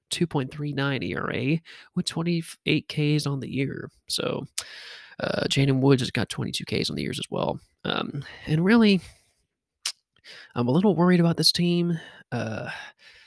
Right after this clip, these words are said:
just don't know how they're gonna fare for, uh, in interconference play. I just don't think that the numbers are as impressive. And, I mean, all these top S E C teams are stacked, so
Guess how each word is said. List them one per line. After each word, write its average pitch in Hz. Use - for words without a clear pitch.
just -
don't 170
know 175
how 151
they're 123
gonna -
fare -
for, -
uh, 113
in -
interconference -
play. -
I -
just -
don't 160
think -
that 123
the 131
numbers 127
are 131
as 123
impressive. 120
And, 143
I 147
mean, 147
all 175
these 170
top 147
S 135
E 127
C -
teams 127
are -
stacked, -
so -